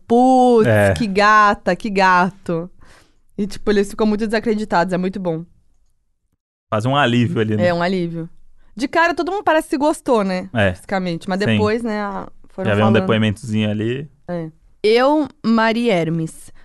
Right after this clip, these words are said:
Speaker 1: "Fala, seus Angélica apresentando o videogame." <laughs>
Speaker 2: Caralho, não tem nada a ver.
Speaker 1: Nada a ver.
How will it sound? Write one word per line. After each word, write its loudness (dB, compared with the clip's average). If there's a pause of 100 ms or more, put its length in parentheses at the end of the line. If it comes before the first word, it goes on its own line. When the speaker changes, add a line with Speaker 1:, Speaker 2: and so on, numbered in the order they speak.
Speaker 1:
"Fala, 0
seus 0
Angélica 0
apresentando 0
o -2
videogame." -2
<laughs> -12
Speaker 2:
Caralho, -2
não -4
tem -2
nada 0
a -2
ver. -8
Speaker 1:
Nada -2
a -2
ver. -4